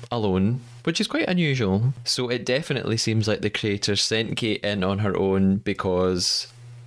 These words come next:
it would amp up the idea that she is a traitor,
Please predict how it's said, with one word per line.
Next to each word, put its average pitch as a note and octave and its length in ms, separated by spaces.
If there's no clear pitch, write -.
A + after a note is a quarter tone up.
it - 140
would F2+ 240
amp F#2+ 300
up F#2+ 260
the G2 160
idea E2+ 360
that - 160
she - 120
is E2 140
a F2+ 60
traitor, E2 560